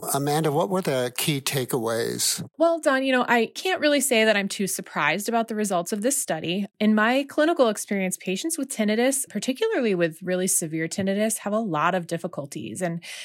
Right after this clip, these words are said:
Speaker 2: it can be really intrusive. So I think that, as we mentioned earlier in this episode, it's really important for providers to take a detailed history and ask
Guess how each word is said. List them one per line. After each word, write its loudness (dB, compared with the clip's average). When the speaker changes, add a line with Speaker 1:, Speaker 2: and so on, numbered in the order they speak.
Speaker 2:
it 0
can 4
be 4
really 2
intrusive. -4
So 2
I 4
think 0
that, 4
as 2
we 2
mentioned 2
earlier 2
in 2
this 0
episode, 0
it's 0
really 4
important 0
for 0
providers 0
to -4
take -4
a -2
detailed -4
history -4
and -4
ask -2